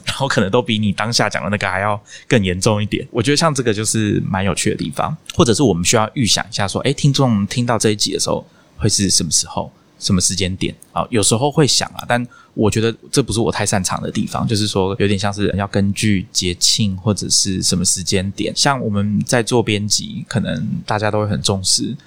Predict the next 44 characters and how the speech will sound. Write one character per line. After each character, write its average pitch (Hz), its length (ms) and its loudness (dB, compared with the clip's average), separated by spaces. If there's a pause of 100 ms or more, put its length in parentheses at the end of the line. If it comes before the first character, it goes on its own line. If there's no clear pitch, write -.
(120)
特 117 140 0
殊 101 180 -2
节 85 180 -2
庆 92 220 -4
要 92 140 -4
发 90 240 -4
相 90 180 -2
关 90 180 -2
的 87 180 -2
文 - 220 -6
章。 - 200 -4 (540)
那 202 120 2
栗 196 100 4
子， 120 100 0
你 101 80 2
会 127 140 4
想 98 160 2
要 110 60 4
主 104 160 0
持 - 160 0
那 107 100 2
种 104 240 -2
live 113 300 0
的 - 80 -10
节 - 200 -4
目 107 200 -4
吗？ 104 260 -2
比 104 80 2
如 98 60 2
说 127 200 4
我 110 140 0
之 107 100 -2
前 98 440 0
听 101 240 2
那 104 100 0
个 76 560 -2
Mark 113 140 0
Roman 104 360 0
他 101 120 -4
们 98 60 -2
的 92 80 -2
A 95 140 -2
T - 140 -6
P， 92 320 -2